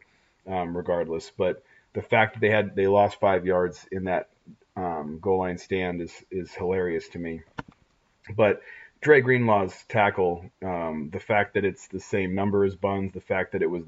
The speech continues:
it looked identical to Buns, the way it was right at the goal line, um, it's gonna be etched in the memory of every Niner fan that watched that game. Um,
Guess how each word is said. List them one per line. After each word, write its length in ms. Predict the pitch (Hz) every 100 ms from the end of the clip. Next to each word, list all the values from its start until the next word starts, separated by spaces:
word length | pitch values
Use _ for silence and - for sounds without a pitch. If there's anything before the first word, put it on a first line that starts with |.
| -
it 100 | 92
looked 320 | 87 104 -
identical 560 | 101 98 104 104 104 98
to 80 | 92
Buns, 460 | 95 92 92 87
the 100 | 90
way 240 | 90 95 95
it 80 |
was 300 | 82 90 - - _ _ _ _
right 340 | 92 101 104 92
at 240 | 98 92
the 80 | 98
goal 240 | 95 92
line, 360 | 92 90 90 90 _ _ _
um, 600 | 95 87 82 78 71 69 - _ -
it's 220 | 98 -
gonna 180 | 113 104
be 200 | 101 92
etched 260 | 95 -
in 80 | 101
the 80 | 92
memory 380 | 92 95 95 90
of 120 | 87
every 220 | 90 92
Niner 300 | 87 87 87
fan 260 | - 90 85
that 120 | 78
watched 320 | 85 85 -
that 180 | 80 76
game. 400 | 85 85 76 73 _ -
Um, 480 | 87 78 73 69